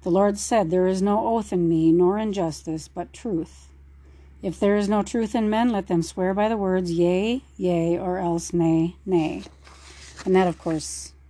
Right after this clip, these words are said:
matches up with the Bible. "And I swear to you, yea, yea, that there has been no man in his mother's womb, but that already before,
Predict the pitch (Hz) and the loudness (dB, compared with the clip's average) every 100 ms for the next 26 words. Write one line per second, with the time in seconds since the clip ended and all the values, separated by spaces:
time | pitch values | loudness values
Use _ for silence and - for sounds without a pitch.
0 | - 170 170 165 160 160 156 156 160 156 | -4 -2 -2 -4 -6 -8 -12 -6 -4 -4
1 | 160 175 - - - - - - - - | -4 -8 -10 -20 -20 -20 -20 -20 -20 -20
2 | - - - - - - - - - - | -20 -20 -20 -20 -20 -20 -20 -20 -20 -14
3 | - 311 311 - 254 285 302 320 254 233 | 0 4 4 2 4 6 6 6 4 2
4 | 233 202 185 190 214 254 - 190 233 233 | 0 0 2 2 2 -2 -4 -4 0 2
5 | 180 180 254 285 - 180 196 190 202 196 | 4 2 2 -2 -4 -6 0 0 2 0
6 | 196 185 233 214 180 175 190 - _ - | -2 0 2 4 6 4 0 -12 _ -20
7 | - 196 214 233 220 214 220 247 - - | -8 0 2 4 2 2 0 -2 -8 -18
8 | - 214 220 226 226 233 247 220 233 190 | -4 0 0 0 0 0 0 0 2 4
9 | 170 180 185 - - - - - - - | 4 2 -2 -16 -20 -20 -20 -20 -20 -20
10 | - 202 190 208 214 - 220 208 208 196 | -6 -4 0 2 2 2 2 2 2 0
11 | 196 - 226 196 180 190 | -2 -2 2 2 2 0